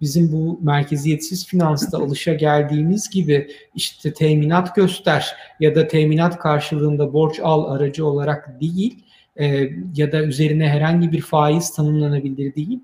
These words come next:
Bilakis, e, üzerine faiz tanımlanamayan ve sadece alışverişlerde kullanılabilir bir, e, coin olarak tanımı geçiyor stable coin'in. Bu önemli.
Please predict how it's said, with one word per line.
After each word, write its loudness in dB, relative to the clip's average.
Bilakis, 0
e, -2
üzerine 4
faiz 2
tanımlanamayan 2
ve 0
sadece -2
alışverişlerde 0
kullanılabilir 0
bir, -2
e, -2
coin 0
olarak -2
tanımı -6
geçiyor -6
stable -6
coin'in. -6
Bu -2
önemli. 6